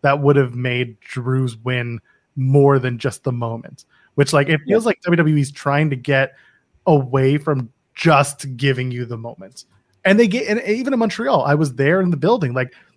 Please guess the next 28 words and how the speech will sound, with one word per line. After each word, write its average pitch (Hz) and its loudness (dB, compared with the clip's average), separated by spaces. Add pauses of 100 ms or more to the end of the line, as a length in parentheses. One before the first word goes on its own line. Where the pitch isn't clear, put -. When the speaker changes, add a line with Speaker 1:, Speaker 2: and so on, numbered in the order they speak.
Speaker 1:
the 180 4
moment 160 4 (220)
was 151 0
Friday 127 -4 (140)
when 135 -2
Sammy 131 -4
stood 139 -2
in 147 2
the 160 2
ring 123 -6 (400)
and 156 2
had 143 -2 (140)
five 135 2
minutes 131 -2
of 135 -10
cheering. 165 -6 (300)
You 139 2
know, 135 2
the 160 2
moment 165 2
for 156 0
Drew, 147 2 (200)
for 139 -6
better 156 2
or 147 2
worse, 170 0
was 131 -4 (220)
singing 160 -2